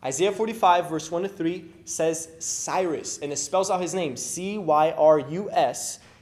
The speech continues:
and it's Cyrus the Great, huge historical figure that you can research about, and the Bible prophesied him by his name and what he was going to do a hundred years before he was even born. Daniel chapter nine also accurately prophesied the exact calendar years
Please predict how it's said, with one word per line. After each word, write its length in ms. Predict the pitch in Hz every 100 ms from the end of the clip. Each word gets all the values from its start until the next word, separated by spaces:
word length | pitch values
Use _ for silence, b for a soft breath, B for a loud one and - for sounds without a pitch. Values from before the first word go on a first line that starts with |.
| -
and 100 | 143
it's 140 | 135
Cyrus 440 | - 180 202 214
the 100 | 202
Great, 400 | 175 165 165 -
huge 360 | - - 220 214
historical 460 | 208 - 190 180 160
figure 300 | 170 160 156
that 100 | 143
you 80 |
can 160 | 147 151
research 360 | 135 - 156 -
about, 380 | 131 123 B B B B
and 280 | 139 139 -
the 60 | 139
Bible 260 | 147 175
prophesied 540 | 170 170 160 - 139 131
him 140 | 139
by 200 | 123 160
his 200 | 254 220
name 260 | 190 131 123 - -
and 180 | 135 127
what 160 | 170
he 80 | 165
was 180 | 202 202
going 200 | 180 185
to 120 | 196
do 280 | 143 127 120 B B -
a 60 |
hundred 460 | 123 - 151 165 190
years 280 | 139 135 127
before 440 | 123 - 127 123
he 120 | 123
was 180 | 123 120
even 260 | 120 120 117 - -
born. 220 | 123 117 - - - _ - - - _ b b b b -
Daniel 220 | 165 185
chapter 320 | 202 190 185
nine 320 | 160 180 196
also 300 | 175 175 180
accurately 440 | 160 175 - 185 175
prophesied 560 | 180 185 185 - 175
the 80 | 170
exact 580 | 156 117 180 190 - -
calendar 600 | - 170 180 214 202 220
years 640 | 214 202 190 135 160 -